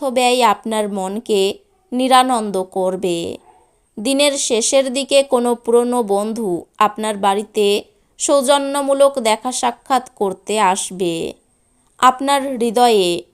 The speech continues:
প্রেম রাজ করবে। আজকে আপনাকে আপনার কাজ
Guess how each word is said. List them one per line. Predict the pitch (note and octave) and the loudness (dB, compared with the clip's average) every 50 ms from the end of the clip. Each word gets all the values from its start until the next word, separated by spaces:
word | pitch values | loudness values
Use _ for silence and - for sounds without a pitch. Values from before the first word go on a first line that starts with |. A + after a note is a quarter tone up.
| _ - | _ -6
প্রেম | - A3 A3+ A3+ A#3+ A#3+ | -2 0 0 0 0 2
রাজ | A3+ G#3+ F#3+ F#3+ F#3 - - - - | 2 2 2 2 0 -2 -6 -4 -4
করবে। | - F#3+ F3+ F3+ F#3 F#3+ F#3 E3+ E3 D#3+ - - - - _ _ _ _ _ _ _ _ _ _ _ - | -2 -2 -2 -2 -2 -2 -2 -2 -2 -4 -6 -8 -10 -14 _ _ _ _ _ _ _ _ _ _ _ 2
আজকে | A#3+ B3 A#3+ A#3 - - C#4 C#4 - - - | 4 4 4 2 0 0 -2 -2 0 2 2
আপনাকে | A#3+ A#3 A#3+ - C4 C#4 C#4 C#4 C#4 C#4+ C#4+ | 2 2 2 2 0 -2 -2 0 0 2 4
আপনার | C4+ B3 A3+ - - A#3 A#3 A#3 A#3+ A#3+ | 6 6 4 4 2 -2 -2 -2 -2 -2
কাজ | - A3+ G#3+ G3 G3+ G3 | 0 2 4 4 4 2